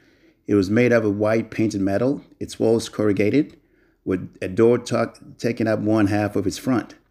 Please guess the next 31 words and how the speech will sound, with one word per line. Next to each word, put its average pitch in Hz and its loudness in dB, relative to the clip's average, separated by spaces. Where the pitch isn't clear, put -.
He - -6
put - 2
the 135 4
box 104 2
on 101 2
a 98 2
workbench 101 -4
and - -12
pushed 104 -4
down 104 0
on 98 0
the - -6
compression 92 -2
door 98 -2
lock. - -14
The 98 2
door 117 6
swung 117 0
open 120 2
a 92 -2
few 110 -2
centimeters, 101 2
and 90 -6
he 80 -6
pulled 113 -2
it 104 -4
the 101 -2
rest 101 -2
of 92 0
the 92 -2
way. 127 0